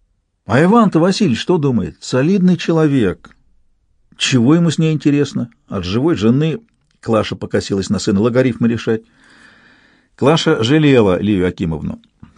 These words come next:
Она видела, Лия Акимовна несозвучна с эпохой и не умеет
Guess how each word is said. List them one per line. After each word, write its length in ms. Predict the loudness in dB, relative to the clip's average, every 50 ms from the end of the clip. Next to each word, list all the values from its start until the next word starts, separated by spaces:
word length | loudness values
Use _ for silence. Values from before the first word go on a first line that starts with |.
| _ _ _ _ _ _ _ _ _ -20 -20 _ _ _ -2
Она 240 | 0 0 2 2 2
видела, 340 | 2 0 0 2 2 2
Лия 280 | 2 2 2 2 2 2
Акимовна 600 | 2 0 0 -2 0 0 0 2 0 0 2 2
несозвучна 640 | 2 2 2 2 0 0 0 0 -2 -2 -2 -4 -4
с 100 | -4 -6
эпохой 440 | -8 -4 -2 -2 -2 0 -2 -4 -4
и 120 | -2 0 2
не 80 | 4
умеет 500 | 4 4 4 4 2 2 0 -2 -6 -20